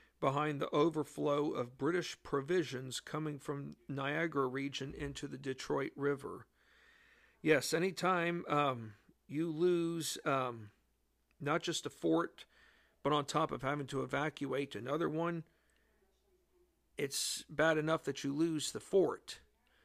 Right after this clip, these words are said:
But how about the means to, uh, not be able to, uh, transport, uh,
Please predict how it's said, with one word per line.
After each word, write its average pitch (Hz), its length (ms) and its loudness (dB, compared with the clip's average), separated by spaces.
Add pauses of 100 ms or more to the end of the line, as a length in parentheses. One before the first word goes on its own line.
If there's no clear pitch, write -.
(840)
But 143 200 4
how 160 160 2
about 160 400 2 (100)
the 151 100 -4
means 156 560 -4
to, 139 380 -2
uh, 127 260 0
not 135 280 -2
be 139 160 0
able 139 240 -2
to, 139 320 -2
uh, 127 180 0
transport, 151 840 -4 (200)
uh, 123 260 0